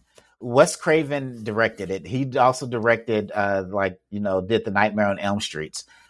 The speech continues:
which, again, I love. So when I saw he was doing a new one, he's kinda reinventing the, the genre here, turning it on his head with all the tropes that they've been doing for so many years.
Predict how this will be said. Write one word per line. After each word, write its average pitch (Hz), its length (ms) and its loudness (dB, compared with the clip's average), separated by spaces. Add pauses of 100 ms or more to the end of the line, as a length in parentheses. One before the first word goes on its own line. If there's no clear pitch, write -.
which, - 560 0
again, 98 340 -2
I 90 60 0
love. 104 400 4
So 87 460 -2 (280)
when 113 140 -6
I 123 120 4
saw 135 240 0
he 139 120 0
was 113 160 -6
doing 120 280 0
a 104 40 -2
new 110 220 -2
one, 123 180 -2
he's 120 180 -8
kinda 113 320 -2
reinventing 107 880 0
the, 90 200 -8
the 95 300 -2
genre 117 460 2
here, 123 360 0 (240)
turning 120 320 0
it 110 80 0
on 110 260 2
his 101 140 -4
head 117 260 0
with 107 160 -4
all 123 220 4
the 131 120 -2
tropes 135 420 -2
that 113 240 -2
they've 113 180 -2
been 110 160 0
doing 120 280 0
for 104 140 -14
so 113 240 0
many 113 200 -4
years. 131 480 0